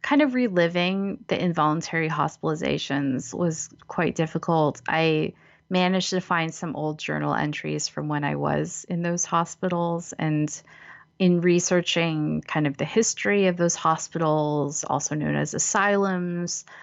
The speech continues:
I was able to find some stories about how they used to be and how people have tried to overhaul them many times over the years. I also remembered just how, yeah,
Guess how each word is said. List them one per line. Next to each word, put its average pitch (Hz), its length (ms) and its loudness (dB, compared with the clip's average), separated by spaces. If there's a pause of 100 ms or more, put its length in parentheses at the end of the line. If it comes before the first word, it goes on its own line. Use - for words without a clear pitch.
(160)
I 156 80 0
was 156 120 -2
able 160 220 -2
to 156 100 -4
find 147 420 -2
some 147 280 -6
stories 151 920 0
about 151 320 -2
how 151 180 0
they 151 120 -2
used 151 340 -2
to 151 60 -8
be 170 440 0
and 147 160 -2
how 147 480 0 (640)
people 160 280 -2
have 156 160 0
tried 156 460 -2
to - 540 -6 (120)
overhaul 175 640 2
them 147 260 -2
many 160 260 0
times 147 380 -2
over 147 260 -6
the 147 120 -4
years. 147 680 2 (520)
I 160 180 2
also 156 720 0 (100)
remembered 170 720 2 (260)
just - 280 -4
how, 170 560 0 (800)
yeah, 233 240 2